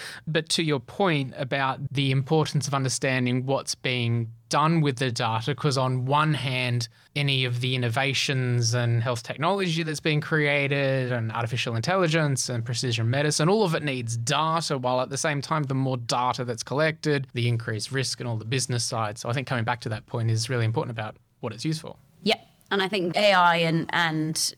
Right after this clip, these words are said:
Speaker 2: intelligence at the moment is actually quite heavily biased by the data sets that are collected.
Speaker 1: Hmm.
Speaker 2: And so they're collected for a particular purpose by, in a particular segment,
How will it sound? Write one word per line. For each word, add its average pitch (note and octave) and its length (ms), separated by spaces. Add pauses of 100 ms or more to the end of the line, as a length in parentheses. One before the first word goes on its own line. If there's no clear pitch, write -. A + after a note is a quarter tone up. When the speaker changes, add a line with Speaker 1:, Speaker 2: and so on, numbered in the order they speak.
(160)
Speaker 2:
intelligence F3+ 560
at D3+ 60
the D3+ 60
moment D#3+ 200
is D#3+ 80
actually D3+ 240
quite D#3 220
heavily D#3+ 240
biased D3+ 560
by D#3+ 100
the D3 80
data D3+ 220
sets - 340
that - 140
are - 40
collected. - 440 (240)
Speaker 1:
Hmm. D3+ 60
Speaker 2:
And D#3+ 200
so E3+ 80
they're B2 100
collected G3 320
for - 100
a F3 40
particular F3+ 320
purpose D#3+ 460
by, C#3+ 340
in - 260
a D#3+ 60
particular F3 420
segment, D#3 480